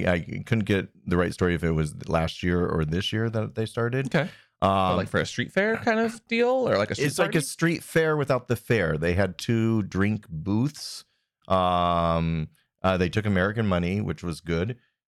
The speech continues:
Speaker 1: uh, 'cause I <laughs> never once when I got there got pesos. <laughs> So I lived off credit cards and American money.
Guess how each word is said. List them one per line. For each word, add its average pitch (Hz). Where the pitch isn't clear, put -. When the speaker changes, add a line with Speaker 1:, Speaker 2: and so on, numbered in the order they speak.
Speaker 1:
uh, 85
'cause 78
I 80
<laughs> -
never 113
once 92
when 90
I 82
got 85
there 90
got -
pesos. -
<laughs> -
So -
I 107
lived 110
off 95
credit 107
cards 98
and 87
American 85
money. 82